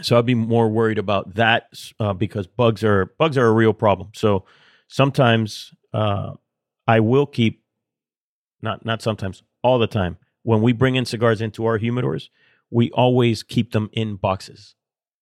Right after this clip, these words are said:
We never just put humidors loose.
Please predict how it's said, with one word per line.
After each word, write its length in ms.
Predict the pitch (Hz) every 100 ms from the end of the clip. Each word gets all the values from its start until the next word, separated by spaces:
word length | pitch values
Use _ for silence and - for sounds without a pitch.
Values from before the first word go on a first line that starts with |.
| _ _ _
We 140 | 113
never 240 | 107 117 117
just 300 | 104 - -
put 200 | 113 104
humidors 600 | 120 110 101 101 90 - _
loose. 420 | 98 107 87 -